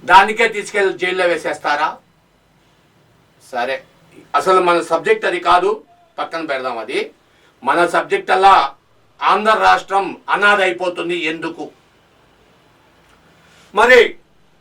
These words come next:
తలకాయ అక్కడ తీసుకెళ్లి పెట్టిన ప్రజెంట్ సీఎం జగన్మోహన్ రెడ్డి గారు స్పెషల్ స్టేటస్ తీసుకురాలా.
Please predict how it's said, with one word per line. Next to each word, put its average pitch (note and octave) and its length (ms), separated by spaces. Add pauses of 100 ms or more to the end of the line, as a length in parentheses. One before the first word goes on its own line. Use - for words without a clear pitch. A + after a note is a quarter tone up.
(500)
తలకాయ G#3+ 440
అక్కడ A3+ 280
తీసుకెళ్లి G#3+ 440
పెట్టిన - 600 (280)
ప్రజెంట్ F3 360
సీఎం F#3+ 500 (640)
జగన్మోహన్ G3 680
రెడ్డి G3 280
గారు G3+ 360 (2750)
స్పెషల్ G#3 480
స్టేటస్ A3 460
తీసుకురాలా. A#3+ 580